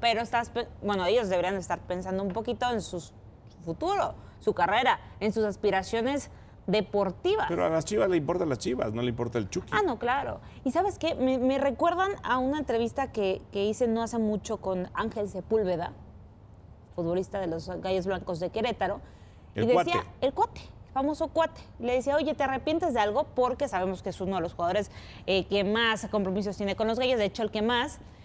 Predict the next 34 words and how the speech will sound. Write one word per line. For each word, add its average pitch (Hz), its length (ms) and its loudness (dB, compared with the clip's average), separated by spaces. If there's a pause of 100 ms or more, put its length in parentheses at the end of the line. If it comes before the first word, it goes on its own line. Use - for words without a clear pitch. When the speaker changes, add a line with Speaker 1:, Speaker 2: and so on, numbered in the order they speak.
(160)
Speaker 1:
Y - 20 0
me 247 60 4
dice, 262 240 2
"Sí, 339 280 0 (760)
eh, 160 120 -10
a 202 140 4
estas 269 220 0
alturas 262 340 2
de 269 60 2
mi 247 80 0
carrera 247 280 2
me 254 120 2
arrepiento 233 480 0
de 254 140 0
no 208 160 2
haber 233 180 0
tenido 233 480 0
la 196 160 0
aspiración 196 720 -2 (960)
de 196 260 0
irme 226 440 0 (120)
a 185 60 -8
Europa, 180 420 -4 (540)
de 202 120 2
haberme 254 380 2
quedado 240 500 2 (720)
cómodamente 226 920 2
en 196 100 2
México", 220 340 -2
porque 180 200 -4
me 180 100 -2
dijo, 143 180 -8 (140)
"Ganas 170 420 0
bien, 302 400 4